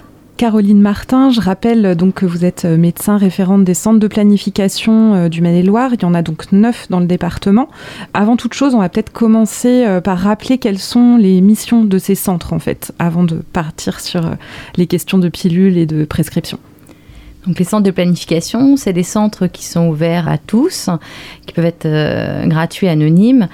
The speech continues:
Speaker 2: pour, euh, les patients qui se posent des,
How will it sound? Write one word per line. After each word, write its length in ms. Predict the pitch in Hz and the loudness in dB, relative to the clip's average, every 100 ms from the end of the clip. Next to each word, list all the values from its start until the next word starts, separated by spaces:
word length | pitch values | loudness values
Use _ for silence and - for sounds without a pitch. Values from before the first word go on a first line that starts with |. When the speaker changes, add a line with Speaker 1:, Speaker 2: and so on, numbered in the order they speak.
| - - - - - - - - - - | -12 -20 -20 -20 -20 -20 -20 -12 -12 -4
Speaker 2:
pour, 200 | 202 196 | -2 0
euh, 520 | 175 170 165 165 170 160 185 | 0 2 0 0 -2 -4 -4
les 80 | |
patients 300 | 175 175 220 | -2 -2 -2
qui 100 | 220 | -4
se 40 | - | -4
posent 220 | 180 175 | -2 0
des, 440 | 165 156 151 156 | 2 2 0 0